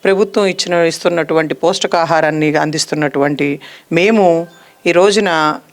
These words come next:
పెరిగిపోయినటువంటి ధరల వల్ల కానీ, ఇతరత్ర విషయాల వల్ల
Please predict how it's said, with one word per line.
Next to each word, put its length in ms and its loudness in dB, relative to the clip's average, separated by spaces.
పెరిగిపోయినటువంటి 1160 0
ధరల 400 0
వల్ల 260 2
కానీ, 400 0
ఇతరత్ర 580 0
విషయాల 400 0
వల్ల 480 0